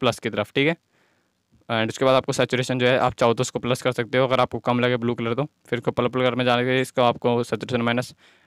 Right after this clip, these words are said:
and जो गाइस येलो क-, अ, ब्लू कलर है जिसका सैचुरेशन आपको थोड़ा कम कर लेना है, ठीक है, क्योंकि ज़्यादा डार्क हो गया है। अब उसके बाद आपको इस वाले टूल में जाना है and इसकी जो क्लियरिटी अब इसको आपको बढ़ा देना है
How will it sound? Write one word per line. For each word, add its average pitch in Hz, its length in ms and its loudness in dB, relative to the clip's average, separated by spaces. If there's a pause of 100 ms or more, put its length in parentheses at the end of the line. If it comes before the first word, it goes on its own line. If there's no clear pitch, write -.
and 127 100 -2
जो 143 60 2
गाइस 147 140 4
येलो 135 280 2
क-, 135 60 -2
अ, 135 220 4
ब्लू 127 220 2
कलर 135 240 2
है 135 80 2
जिसका 135 200 -6
सैचुरेशन - 360 -4
आपको 131 180 2
थोड़ा 127 180 0
कम 123 220 -2
कर 117 140 0
लेना 107 200 -2
है, 110 40 -4
ठीक 131 160 -2
है, 135 60 0
क्योंकि 123 140 -4
ज़्यादा 120 220 2
डार्क 117 240 0
हो - 120 -20
गया 190 80 -8
है। 147 80 -12 (440)
अब 131 100 0
उसके 139 160 -2
बाद 143 100 6
आपको 143 140 -2
इस 135 100 -2
वाले 135 140 2
टूल 127 140 -2
में 131 100 0
जाना 123 200 0
है 151 80 -10 (100)
and 131 120 0
इसकी 131 140 -2
जो 135 80 0
क्लियरिटी 131 400 0
अब 135 80 2
इसको 127 220 -2
आपको 123 240 2
बढ़ा 127 200 4
देना 123 140 0
है 127 80 -4